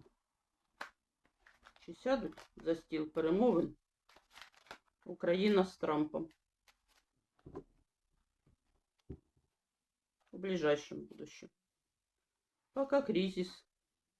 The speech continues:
Так, освобождение от этого кризиса и приятное удивление, выгодная сделка, хорошие новости. Сядут.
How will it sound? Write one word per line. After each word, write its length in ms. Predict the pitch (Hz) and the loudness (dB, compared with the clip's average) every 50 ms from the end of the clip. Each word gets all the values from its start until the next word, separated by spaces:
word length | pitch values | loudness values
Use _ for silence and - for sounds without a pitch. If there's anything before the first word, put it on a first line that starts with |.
| _ _ _ _ _ _ _ _ _ _ _ _ _ _ _ _ _ _ _ _ _ _ _ _ _ _ _ | _ _ _ _ _ _ _ _ _ _ _ _ _ _ _ _ _ _ _ _ _ _ _ _ _ _ _
Так, 320 | _ - 226 220 214 214 - | _ -6 -4 -4 -4 -2 -4
освобождение 1040 | 208 214 - - 190 190 190 190 185 185 180 165 160 180 185 175 214 214 170 175 165 | -4 -6 -2 -2 -2 2 4 4 4 4 0 -4 0 4 6 8 10 10 10 8 6
от 140 | 165 - - | 4 4 4
этого 380 | 165 165 - 175 160 165 165 | 2 4 4 4 4 4 4
кризиса 760 | 165 - 226 262 269 240 180 175 165 160 - - 160 151 151 | 4 4 4 4 4 4 4 0 -4 -6 -2 0 2 4 4
и 540 | - - - - 175 175 175 170 170 170 165 | 2 2 -2 0 4 4 6 8 8 6 6
приятное 840 | - 180 180 175 170 170 165 160 160 - 165 160 160 165 160 160 | 4 2 2 6 6 6 6 6 4 2 2 4 6 8 8 8
удивление, 760 | 160 160 160 156 165 165 160 170 165 160 160 160 160 160 156 156 | 8 6 4 2 2 4 6 6 8 8 8 8 6 6 6 6
выгодная 640 | 156 175 170 160 156 156 156 160 160 160 160 160 | 6 6 6 6 6 4 4 4 2 6 6 6
сделка, 640 | 151 156 - - 202 233 262 269 240 - - 151 147 | 6 4 -2 0 4 6 6 6 4 2 2 0 0
хорошие 580 | - - 165 165 185 196 196 - - 175 165 156 | 2 2 2 2 2 2 0 0 2 4 4 4
новости. 500 | 147 147 147 147 147 147 143 - - 170 | 4 4 4 2 2 2 0 -2 -8 -8
Сядут. 520 | 165 - - 320 302 294 269 - 240 220 | -8 -4 -2 2 4 4 4 2 -2 -10